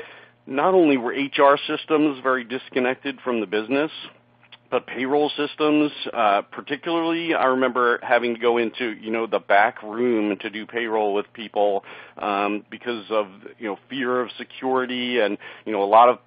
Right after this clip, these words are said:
printed paperwork that was out, um, and around the offices, and it would have to be in a locked back room. Uh, and we've come a long way since then. Now we really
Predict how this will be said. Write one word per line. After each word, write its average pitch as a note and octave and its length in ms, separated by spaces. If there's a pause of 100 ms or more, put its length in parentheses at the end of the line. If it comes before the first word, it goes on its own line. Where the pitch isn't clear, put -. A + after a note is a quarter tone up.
printed C#3 380
paperwork C3 680
that A#2+ 120
was A#2 160
out, A#2 480
um, G2+ 440
and G#2+ 120
around A#2 380
the A#2 80
offices, A2 800
and G#2+ 260
it G2+ 80
would A2 100
have A#2+ 220
to B2 60
be A#2 120
in A2+ 60
a G#2+ 80
locked G#2 460
back A2 280
room. A2+ 460 (300)
Uh, G#2 480
and A2 360
we've A#2 180
come C#3 180
a A2+ 80
long D3+ 420
way C3 300
since A2 240
then. G#2 280
Now A#2 440
we A2+ 180
really B2 340